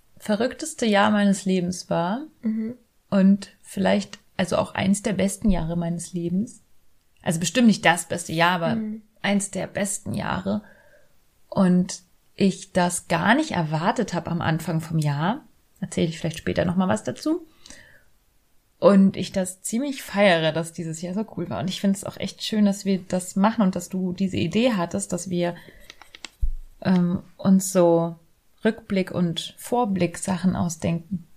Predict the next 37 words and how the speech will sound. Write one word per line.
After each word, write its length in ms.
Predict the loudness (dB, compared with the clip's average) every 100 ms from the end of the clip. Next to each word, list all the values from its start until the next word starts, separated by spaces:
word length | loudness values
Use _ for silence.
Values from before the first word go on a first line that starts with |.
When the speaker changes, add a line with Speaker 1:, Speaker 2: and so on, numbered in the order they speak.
| -20 _ -20 _ _ -20 _ _ _ _ _
Speaker 1:
Ich 140 | 0
mach 100 | 2 4
Speaker 2:
Ja. 40 |
Speaker 1:
das 140 | 4 4
nämlich 240 | 0 -2
immer 220 | -2 -2
nicht. 200 | -2 0
Alle 160 | 2 4
machen 280 | 2 2 2
das 180 | 2
in, 120 | 2 2
Speaker 2:
Ja. 100 | 4
Speaker 1:
an 120 | 4
Neujahr 560 | 6 4 4 4 2 2
und 100 | 0
ich 100 | 0
Speaker 2:
Ja. 40 |
Speaker 1:
denk 200 | 2 2
dann 100 | 2
immer 180 | 2 2
so, 100 | 4
oh, 180 | 8 8
ich 120 | 6 0
bin 100 | -2
schon 180 | 2
wieder 160 | 2 0
die 160 | -2 0
Einzige, 400 | 0 -2 -2 4
die 120 | 4
die 160 | 4
Rauhnächte 720 | 0 2 4 4 4 0 -4 -2
nicht 300 | -2 -2 -6
gemacht 280 | 2 2 4
hat. 100 | 6
Speaker 2:
<laughs> 800 | 8 10 8 6 4 2 0 -2 -4 -18 -20 -12 -4 -4 -4 -8 -12 -12 -14 -10 4
Speaker 1:
Genau, 340 | 8 8 8 4
also, 840 | 6 6 8 6 4 0 0 0